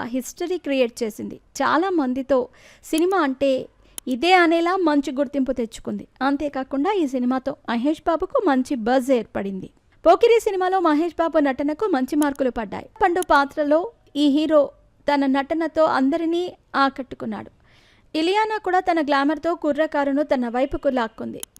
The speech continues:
పోకిరి మూవీ తర్వాత భారీగా రెమ్యునరేషన్ పెంచేసి టాలీవుడ్ స్టార్ హీరోయిన్‌గా తన సత్తా చాటింది. అయితే ఈ సినిమాను ముందుగా దర్శకుడు మహేష్ బాబుతో తీయాలి అనుకోలేదట. ఈ సినిమాను ఒక హీరో కోసం రాసుకున్నాడట. కానీ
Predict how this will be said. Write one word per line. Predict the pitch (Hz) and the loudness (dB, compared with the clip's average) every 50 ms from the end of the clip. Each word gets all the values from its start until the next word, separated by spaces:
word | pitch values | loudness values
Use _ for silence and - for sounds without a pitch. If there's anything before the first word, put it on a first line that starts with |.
| _ - | _ -2
పోకిరి | 269 269 277 269 - 320 320 330 | 0 0 0 0 -4 -6 -4 -4
మూవీ | 311 320 311 330 | -4 -4 -4 -4
తర్వాత | 320 - 320 302 311 330 339 330 403 440 440 427 | -2 -2 -2 -2 0 -2 -4 -4 -4 -6 -4 -4
భారీగా | 302 285 277 285 285 294 302 | -4 -4 -4 -4 -2 -2 -2
రెమ్యునరేషన్ | 294 277 269 262 277 294 311 302 302 294 - 302 285 277 269 | 0 0 2 2 2 2 2 0 0 0 0 0 -2 0 0
పెంచేసి | 262 247 247 240 277 277 262 - 285 262 233 - _ - - - - - - - | -2 -2 0 0 0 0 0 0 -2 -4 -4 -8 _ -20 -20 -20 -20 -10 0 4
టాలీవుడ్ | 302 311 320 330 359 339 349 349 311 | 6 6 6 6 2 0 -2 -4 -4
స్టార్ | - - - 311 294 320 330 | -4 -2 0 0 0 0 -2
హీరోయిన్‌గా | 339 339 330 311 302 294 285 285 277 285 277 | -4 -4 -2 0 0 0 0 0 -2 -2 -4
తన | 277 277 277 262 247 240 | -4 -4 -6 -6 -6 -6
సత్తా | 240 - 269 262 254 - 277 | -4 -4 -4 -4 -4 -4 -6
చాటింది. | 262 - - 233 208 - 226 214 202 - - - _ _ - - - - - | -6 -4 -6 -8 -8 -8 -10 -12 -12 -12 -16 -20 _ _ -20 -20 -18 -10 -4
అయితే | - 285 277 - 359 403 392 | -4 -4 -2 0 0 0 0
ఈ | 339 302 | 0 -2
సినిమాను | 277 - 294 285 294 330 330 302 285 - - | -2 -2 -2 0 0 0 0 0 -2 -4 -6
ముందుగా | 247 247 254 285 269 330 359 415 - - | -6 -6 -4 -4 -2 -2 -4 -2 -2 -2
దర్శకుడు | 277 262 - 339 349 - 311 294 | -2 -2 -2 -6 -6 -2 -2 0
మహేష్ | 254 240 247 226 240 330 359 - - | 0 -2 -2 -4 -4 -4 -4 -4 -2
బాబుతో | 339 302 277 302 285 311 | -2 -2 -2 -2 -2 -2
తీయాలి | 302 - 285 269 262 269 277 285 285 294 | -4 -2 -2 -2 -2 0 0 0 0 0
అనుకోలేదట. | 285 247 240 - 294 285 285 277 226 233 - 226 - - _ _ - - - - - | 0 -2 -2 0 0 2 2 2 0 -2 -6 -8 -10 -12 _ _ -20 -20 -18 -10 -4
ఈ | 302 330 302 | -2 -2 -2
సినిమాను | - 370 330 381 403 403 381 359 | -2 -2 -4 -2 -2 -2 -2 0
ఒక | 370 370 330 277 - | -2 -2 -4 -4 -4
హీరో | 294 233 285 302 339 349 | -6 -4 -4 -2 -4 -4
కోసం | - - 339 302 - 311 294 | -4 -4 -4 -2 0 0 2
రాసుకున్నాడట. | 302 277 269 269 - 285 269 262 262 247 240 220 - 226 | 2 0 0 -2 -4 -4 -2 -2 -2 -2 -4 -6 -8 -10
కానీ | - - - - - 247 240 240 233 233 226 | -10 -12 -10 -6 -4 -2 -2 -2 -2 -4 -6